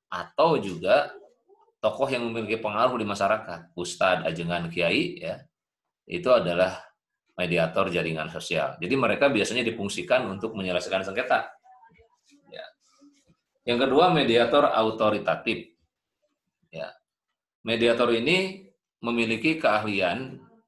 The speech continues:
yang kuat karena dia punya posisi penting dalam, dalam sistem birokrasi ya. Ya, jadi birokrasi. Jadi moderator otoritatif ini biasanya, eh,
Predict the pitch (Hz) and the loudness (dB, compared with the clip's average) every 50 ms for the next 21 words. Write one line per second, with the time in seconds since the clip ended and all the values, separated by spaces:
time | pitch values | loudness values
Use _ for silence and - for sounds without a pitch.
0 | _ _ _ _ _ _ _ _ - 107 113 117 120 120 120 120 120 120 120 117 | _ _ _ _ _ _ _ _ -4 -2 0 0 0 0 -2 -4 -4 -6 -10 -14
1 | - _ _ _ _ _ _ _ _ - - 156 139 - - - 104 104 117 143 | -20 _ _ _ _ _ _ _ _ -4 2 2 2 2 2 0 0 0 0 -4
2 | 151 127 117 131 123 117 113 110 110 107 107 101 104 - 104 101 - 107 107 107 | -2 -2 0 -2 -2 -2 -4 -4 -4 -4 -4 -4 -6 -4 -4 -4 -4 -4 -4 -4
3 | 113 120 131 123 135 117 104 90 85 85 85 82 80 78 76 76 76 73 76 - | -4 -6 -4 -4 -4 -4 -4 -4 -4 -2 -2 -2 -2 -4 -8 -12 -16 -18 -20 -20
4 | - - _ _ _ _ _ _ _ - 90 85 82 80 80 78 78 78 80 78 | -20 -20 _ _ _ _ _ _ _ -10 -8 -6 -4 -4 -4 -4 -4 -4 -6 -10
5 | 78 76 76 73 76 82 92 _ _ _ - - - 92 - - - 104 92 87 | -12 -14 -16 -18 -20 -20 -20 _ _ _ -18 -14 -12 -12 -12 -10 -8 -6 -6 -6
6 | 85 90 87 85 - - 113 110 110 - 117 92 87 - - - - _ _ _ | -6 -6 -6 -6 -4 -2 -2 -2 -2 -2 -6 -6 -6 -6 -10 -12 -16 _ _ _
7 | _ _ _ _ _ _ _ _ _ _ _ _ _ _ _ _ _ _ _ _ | _ _ _ _ _ _ _ _ _ _ _ _ _ _ _ _ _ _ _ _
8 | _ _ _ _ _ _ _ _ _ _ _ _ _ _ _ _ _ _ _ _ | _ _ _ _ _ _ _ _ _ _ _ _ _ _ _ _ _ _ _ _
9 | _ _ _ - 76 71 67 73 82 90 101 101 90 92 95 92 92 98 92 90 | _ _ _ -12 -12 -12 -10 -10 -8 -6 -4 -4 -2 -2 -2 -2 0 0 0 0
10 | 87 82 82 98 120 135 127 113 110 113 110 107 107 104 107 101 101 95 107 104 | -2 -4 -6 -6 -6 -4 -4 -2 0 0 0 0 -2 -2 -2 -4 -4 -4 -4 -6
11 | 101 104 123 151 156 131 107 101 95 98 95 98 120 139 151 156 165 - - - | -6 -4 -4 -4 -2 -2 -4 -4 -4 -4 -4 -2 0 0 0 -2 -4 -6 -16 -20
12 | - - - _ _ _ _ _ _ _ _ - - 92 92 92 92 92 90 87 | -20 -20 -20 _ _ _ _ _ _ _ _ -8 -4 0 0 2 2 2 2 2
13 | 87 90 87 87 87 85 | 0 0 0 -2 -4 -6